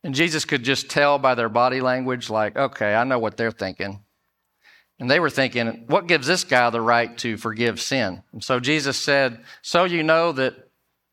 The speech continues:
I have this authority, I say to you, son, stand up, take up your mat, and go home."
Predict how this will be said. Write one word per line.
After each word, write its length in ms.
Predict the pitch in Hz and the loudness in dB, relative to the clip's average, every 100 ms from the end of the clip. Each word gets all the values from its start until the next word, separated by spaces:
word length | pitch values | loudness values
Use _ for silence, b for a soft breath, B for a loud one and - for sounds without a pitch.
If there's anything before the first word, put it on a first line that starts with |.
| _ | _
I 120 | 135 127 | 0 4
have 220 | 160 151 | 4 4
this 200 | 156 - | -2 -4
authority, 800 | 131 156 156 156 151 147 - - | -2 0 2 2 0 -2 -8 -2
I 120 | 127 | -2
say 280 | 120 165 160 | 0 0 0
to 60 | 147 | 0
you, 400 | 143 143 139 139 - _ _ _ _ _ _ - | 0 0 -2 -6 -16 _ _ _ _ _ _ -6
son, 460 | - 156 151 143 - _ _ _ _ _ _ _ _ _ _ | 0 2 0 -4 -14 _ _ _ _ _ _ _ _ _ _
stand 340 | - 156 170 | -2 0 2
up, 260 | 127 123 120 | 2 0 0
take 200 | 139 135 | -4 -2
up 120 | 131 | -6
your 100 | 139 | -4
mat, 320 | 110 101 - | -2 -2 -4
and 120 | 117 110 | -8 -6
go 120 | 104 | -6
home." 340 | 98 87 104 | -6 -10 -14